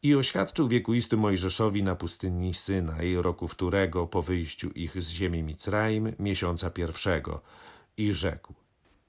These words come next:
„Niechaj spełnią synowie Izraela ofiarę paschalną w oznaczonym czasie.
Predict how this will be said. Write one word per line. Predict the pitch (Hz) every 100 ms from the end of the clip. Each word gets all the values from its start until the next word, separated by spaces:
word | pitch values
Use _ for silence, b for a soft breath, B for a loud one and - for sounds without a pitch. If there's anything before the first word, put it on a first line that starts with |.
| _ _ _ _ _ _ _ _
„Niechaj | 101 117 117 107
spełnią | - 127 131 135 131
synowie | 127 120 117 113 113
Izraela | 98 104 107 110 104
ofiarę | 95 110 107 101
paschalną | 95 - 107 113 117 120
w | 107
oznaczonym | 95 101 98 110 104 101 95
czasie. | 107 98 -